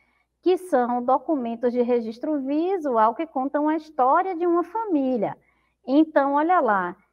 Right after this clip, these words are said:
tem aqui, ó, uma fotografia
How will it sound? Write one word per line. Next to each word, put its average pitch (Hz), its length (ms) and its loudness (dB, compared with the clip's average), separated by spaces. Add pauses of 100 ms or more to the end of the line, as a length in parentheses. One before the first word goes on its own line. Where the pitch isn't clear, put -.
(200)
tem 302 280 2
aqui, 277 400 -4
ó, 262 320 6
uma 294 240 0
fotografia 226 1300 -2